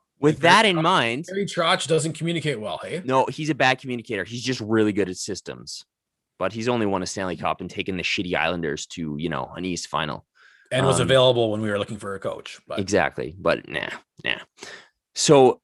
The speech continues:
Speaker 2: He
Speaker 1: with,
Speaker 2: doesn't
Speaker 1: with,
Speaker 2: communicate
Speaker 1: with
Speaker 2: well.
Speaker 1: that in mind, and again, remember, Brad Treliving doesn't get a pass here because he, remember the scouring the earth search for a coach when he hired Glenn Gulutzan?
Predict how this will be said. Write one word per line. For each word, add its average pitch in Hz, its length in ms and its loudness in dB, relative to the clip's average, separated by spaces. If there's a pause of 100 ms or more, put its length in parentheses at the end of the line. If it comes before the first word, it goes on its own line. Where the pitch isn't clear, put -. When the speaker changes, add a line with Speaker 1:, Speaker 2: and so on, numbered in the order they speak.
Speaker 2:
He - 80 -20 (100)
Speaker 1:
with, 139 140 6
Speaker 2:
doesn't 131 160 2
Speaker 1:
with, 160 140 8
Speaker 2:
communicate - 280 -10
Speaker 1:
with 151 120 8
Speaker 2:
well. - 80 -10
Speaker 1:
that 170 220 10
in 175 120 6
mind, 123 340 6
and 117 320 -2
again, 123 440 0 (100)
remember, 151 580 0 (800)
Brad 151 280 0
Treliving 202 380 -4
doesn't 165 220 -2
get 151 80 -4
a 127 40 -8
pass 160 300 -2
here 113 100 -6
because 120 540 -4 (420)
he, 170 420 -4 (680)
remember 165 520 4
the 139 280 -8
scouring 160 560 2
the 143 120 -4
earth 147 200 -2
search 143 340 -6
for 131 140 0
a 120 40 0
coach 123 320 -2
when 120 100 -4
he 113 80 -2
hired 117 340 0 (380)
Glenn 110 600 0 (400)
Gulutzan? 127 720 -4